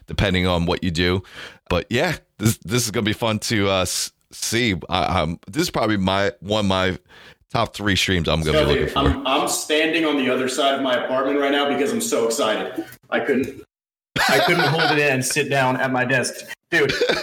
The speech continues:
Speaker 2: okay,
Speaker 1: <laughs>
Speaker 2: first of all, custom leagues. You know, everybody's been calling for online franchise back,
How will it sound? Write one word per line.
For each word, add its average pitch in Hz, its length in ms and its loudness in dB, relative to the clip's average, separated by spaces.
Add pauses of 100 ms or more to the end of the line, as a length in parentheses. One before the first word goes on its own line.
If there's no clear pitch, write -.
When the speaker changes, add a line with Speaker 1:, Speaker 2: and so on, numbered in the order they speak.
Speaker 2:
okay, 139 240 2
Speaker 1:
<laughs> - 100 0
Speaker 2:
first 208 240 2
of 170 100 -4
all, 135 240 2
custom 175 480 0
leagues. 113 420 -2
You 127 60 -4
know, 117 140 2
everybody's 170 400 2
been 202 100 0
calling 196 260 2
for 180 140 0
online 151 360 2
franchise 127 580 2
back, 120 340 0